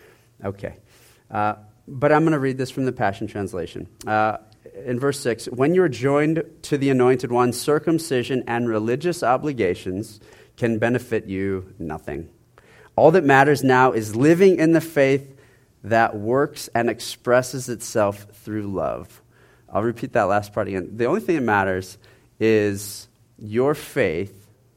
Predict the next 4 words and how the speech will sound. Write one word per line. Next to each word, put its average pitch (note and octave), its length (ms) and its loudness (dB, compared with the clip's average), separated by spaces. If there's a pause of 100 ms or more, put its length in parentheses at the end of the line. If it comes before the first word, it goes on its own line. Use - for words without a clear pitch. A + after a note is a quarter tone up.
(580)
expressing C3+ 840 0
itself A2+ 580 -2
through G2+ 240 -6
love. D2+ 440 -8